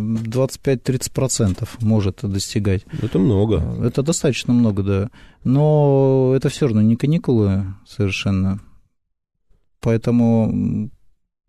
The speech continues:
Speaker 1: мы, у нас вообще нет какой-то, то есть сезонность в движении, конечно, конечно, есть, безусловно, а, но нам всегда есть чем заниматься. То есть если у нас освобождается время там от одних проблем, мы тратим на другие. Сейчас, э, объём задач, который стоит перед нашей организацией, он огромный,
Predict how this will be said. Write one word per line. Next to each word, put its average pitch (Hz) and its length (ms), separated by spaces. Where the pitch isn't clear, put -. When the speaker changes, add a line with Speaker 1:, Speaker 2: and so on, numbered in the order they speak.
Speaker 1:
мы, 135 260
у 131 120
нас 139 200
вообще 151 180
нет 135 200
какой-то, 110 520
то 135 140
есть 127 120
сезонность 143 560
в 117 40
движении, 139 400
конечно, 135 320
конечно, 135 320
есть, 156 400
безусловно, 107 640
а, 113 300
но 131 400
нам 135 140
всегда 151 220
есть 143 180
чем 123 160
заниматься. 117 460
То 107 80
есть 101 160
если 117 200
у 123 60
нас 123 260
освобождается 123 680
время 117 280
там 113 240
от 113 120
одних 139 280
проблем, 113 440
мы 110 440
тратим 113 320
на 104 60
другие. 98 460
Сейчас, - 460
э, 110 520
объём 120 300
задач, 123 280
который 110 260
стоит 110 280
перед 110 180
нашей 113 280
организацией, 117 580
он 110 180
огромный, 120 680